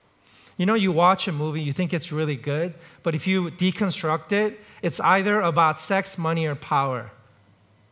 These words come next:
driven by selfishness and greed. That's all the movies you've ever liked. Every story is so predictable because human beings are shallow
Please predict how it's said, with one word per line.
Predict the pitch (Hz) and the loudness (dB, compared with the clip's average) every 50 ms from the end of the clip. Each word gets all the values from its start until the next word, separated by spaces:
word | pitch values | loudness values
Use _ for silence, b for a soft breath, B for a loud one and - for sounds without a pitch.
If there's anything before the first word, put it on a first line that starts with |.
| _ _ _ | _ _ _
driven | - 185 180 180 185 180 | -2 0 0 2 2 2
by | 156 170 160 156 156 | 2 2 2 2 0
selfishness | 151 - 180 165 160 - - 139 - - - 139 131 127 - - | -2 -2 -2 -2 -2 -2 -6 -10 -10 -10 -10 -10 -10 -10 -10 -8
and | 139 127 131 | -8 -8 -6
greed. | 113 120 120 117 113 - - - - - - _ _ _ b b b b b b b b | -6 -8 -8 -10 -10 -12 -16 -20 -20 -20 -20 _ _ _ b b b b b b b b
That's | - 226 226 - | 2 2 2 2
all | - - 175 180 190 214 226 220 | -2 0 4 6 6 6 6 6
the | 208 202 180 | 4 4 4
movies | 165 180 180 190 175 196 190 180 143 | 2 2 2 2 2 2 2 2 0
you've | 170 151 | 0 0
ever | 160 160 156 165 160 | 0 0 0 0 0
liked. | 147 143 127 120 120 - - - - - _ _ _ _ _ _ _ _ _ _ _ _ _ _ _ _ _ _ _ _ _ _ _ _ _ _ _ _ _ _ _ _ _ _ _ _ _ _ _ _ _ | 0 -2 -2 -4 -6 -12 -18 -20 -20 -20 _ _ _ _ _ _ _ _ _ _ _ _ _ _ _ _ _ _ _ _ _ _ _ _ _ _ _ _ _ _ _ _ _ _ _ _ _ _ _ _ _
Every | - 202 214 190 214 262 247 | 2 2 2 4 2 2 0
story | - - - - 220 208 214 208 190 156 143 151 156 | 0 -2 -2 0 2 4 4 4 2 0 -2 -2 -4
is | 156 139 | -4 -4
so | - - - - - - 214 214 214 220 220 220 226 | -4 -6 -6 -6 -2 0 2 4 4 4 4 2 2
predictable | 220 - - 220 180 143 190 190 185 - - 156 120 120 117 - - - - B B B B B B B | 0 -4 -4 -4 0 0 0 0 0 -2 -6 -8 -8 -8 -10 -14 -16 -20 -20 B B B B B B B
because | - 196 - 208 185 - - - 233 | -2 0 2 2 2 2 0 2 2
human | 240 247 247 247 233 220 | 4 4 6 4 4 4
beings | 175 139 196 226 240 233 208 165 139 123 120 123 151 160 - - - - - - _ B B B B B - | 4 4 4 4 6 4 4 2 -2 -4 -6 -10 -12 -14 -16 -18 -18 -18 -20 -20 _ B B B B B -2
are | 156 156 147 | -2 0 0
shallow | - - - - 175 165 175 180 170 156 123 113 113 | 2 2 2 4 4 4 2 2 0 -2 -4 -4 -6